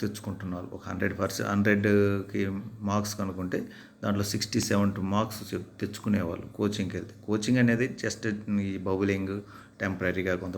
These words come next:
ప్రాక్టీస్ కోసం మాత్రమే మేము కోచింగ్ పంపించాం. అయితే కోచింగ్ అనేటువంటిది పొదునుగా ఉన్నటువంటి కత్తికి ఇంకొంచెం సాన పడితే ఎంత షార్ప్గా తయారవుతుందో అలా మాత్రమే ఉపయోగపడుతుంది. మనలో విషయం లేకుండా, సబ్జెక్ట్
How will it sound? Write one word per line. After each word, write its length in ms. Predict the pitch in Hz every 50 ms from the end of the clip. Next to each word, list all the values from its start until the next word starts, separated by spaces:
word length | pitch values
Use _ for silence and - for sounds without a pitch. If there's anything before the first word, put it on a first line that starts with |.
| - -
ప్రాక్టీస్ 400 | 95 95 101 98 - 101 - - - 95
కోసం 240 | 95 92 - 95 95 92 92
మాత్రమే 360 | 98 98 - 101 101 101 98 95 95
మేము 180 | 95 92 92 92 - - - - - - - - - - - -
కోచింగ్ 300 | 104 101 - 104 101 92 - 95
పంపించాం. 420 | 92 90 92 90 - 120 143 180 - - - - - - -
అయితే 220 | - - - 139 90 90 101 113 - - - - - - - - - - - - -
కోచింగ్ 380 | 147 175 196 190 - 196 180 156
అనేటువంటిది 600 | 139 135 127 123 120 113 107 104 107 104 - 131 101 98 101 101 101 -
పొదునుగా 440 | - 113 113 131 139 143 143 139 139 135 127 120
ఉన్నటువంటి 500 | 117 113 110 104 113 107 104 101 101 104 - - -
కత్తికి 420 | 101 101 - - 120 - - 127 101 92 92 98 101
ఇంకొంచెం 420 | 104 104 104 104 101 101 101 101 98 - -
సాన 220 | 104 113 117 120 117 120
పడితే 240 | 113 104 104 104 110 101 98
ఎంత 220 | 98 98 - 104 98 -
షార్ప్గా 420 | - 101 98 104 101 104 98 98 92 98
తయారవుతుందో 640 | 95 92 92 92 90 - - 92 92 92 98 131 - - - - - - - - - - - - -
అలా 160 | 104 110 110 110 107 107
మాత్రమే 320 | 110 110 - - 143 147 123
ఉపయోగపడుతుంది. 680 | - 98 98 95 90 90 90 85 - - - - - - - - - - - - - - _ _ _ -
మనలో 420 | 107 120 131 147 165 160 165 165 156 123 113
విషయం 300 | 107 104 - - 127 143 139 120
లేకుండా, 380 | 110 107 104 - 104 104 110 113 110 - -
సబ్జెక్ట్ 380 | 87 90 92 - 110 104 107